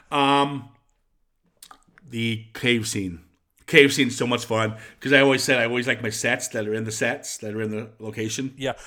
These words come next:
Speaker 2: Can I just, can I just step back a bit? Um, whenever, um, they have that scene where, um, Mads kills Antonio Banderas' character. Uh, just to add to the sort of, we're talking about the realism and the more grounded aspect.
Speaker 1: Yeah, I forget.
Speaker 2: Later
Speaker 1: Good
Speaker 2: on in the
Speaker 1: discussion,
Speaker 2: boat where
Speaker 1: yeah.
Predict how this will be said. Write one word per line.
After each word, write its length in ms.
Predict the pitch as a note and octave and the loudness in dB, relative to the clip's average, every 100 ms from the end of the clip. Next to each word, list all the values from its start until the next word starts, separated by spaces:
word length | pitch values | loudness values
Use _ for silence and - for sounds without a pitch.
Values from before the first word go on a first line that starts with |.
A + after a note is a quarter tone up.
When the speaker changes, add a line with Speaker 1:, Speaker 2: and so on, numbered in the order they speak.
| - | -8
Speaker 2:
Can 120 | - | 2
I 60 | C4 | 2
just, 200 | B3+ - F3 | 2 -6 -8
can 180 | F#3+ F#3 | -8 -4
I 60 | A3 | -4
just 120 | F#3+ | -2
step 180 | - F#3 | -2 0
back 140 | F#3 | -2
a 40 | F#3 | 0
bit? 260 | G#3+ - | -2 -2
Um, 240 | F3+ F3+ E3 | -2 0 -2
whenever, 540 | E3 F3 F#3+ G3 E3+ D3 | -4 0 6 8 8 6
um, 460 | C3+ C3 C#3 C#3 | 4 6 4 0
they 80 | C#3 | -2
have 140 | C3+ C#3 | -2 -2
that 160 | B2+ | -2
scene 440 | - - C3 C#3 C3+ | -4 -8 -8 -8 -4
where, 400 | B2+ A#2+ A#2+ - | -2 0 -2 -2
um, 400 | B2 A#2+ A#2 A#2+ | -4 -4 -4 -4
Mads 360 | A#2+ B2+ C3 | -4 -4 -8
kills 380 | - - C3 C3+ _ - _ _ _ | -14 -14 -14 -16 _ -20 _ _ _
Antonio 400 | C#3 - C#3+ C#3 B2 | -12 -10 -8 -10 -8
Banderas' 560 | C3+ B2 C3 D#3 E3+ - | -10 -6 -4 -4 -8 -14
character. 480 | - F#3 F3+ F#3+ D#3 - _ _ | -10 -10 -6 -6 -6 -16 _ _
Uh, 360 | C#3+ D3 D3+ D3+ D3 D3+ | -6 -4 -4 -6 -14 -16
just 180 | - - | -14 -8
to 100 | D3+ | -2
add 180 | D3 D3 | -2 -4
to 80 | |
the 80 | C#3 | -12
sort 200 | - C#3+ | -8 -8
of, 60 | C3+ | -8
we're 60 | |
talking 220 | B2+ C#3 B2+ | -12 -14 -14
about 140 | B2 | -12
the 80 | C3 | -12
realism 480 | A#2+ B2+ C#3+ D3+ D3 | -12 -10 -10 -10 -12
and 80 | |
the 40 | C3+ | -12
more 220 | B2 B2 - - | -10 -10 -12 -10
grounded 480 | B2 A#2 C#3+ E3+ | -6 -6 -6 -8
aspect. 200 | D#3 E3 | -6 -6
Speaker 1:
Yeah, 380 | B2+ A#2 A#2+ C3+ | 0 2 6 6
I 40 | C3 | 4
forget. 360 | B2 A#2+ B2+ | -2 -4 0
Speaker 2:
Later 140 | F3+ F3+ | 2 4
Speaker 1:
Good 100 | E3 | 4
Speaker 2:
on 120 | D#3 | 4
in 60 | D#3 | -2
the 60 | |
Speaker 1:
discussion, 300 | C#3+ C3+ A2 | -6 -6 -6
Speaker 2:
boat 20 | |
where 260 | B2 C#3 | -6 -4
Speaker 1:
yeah. 80 | C3 | -4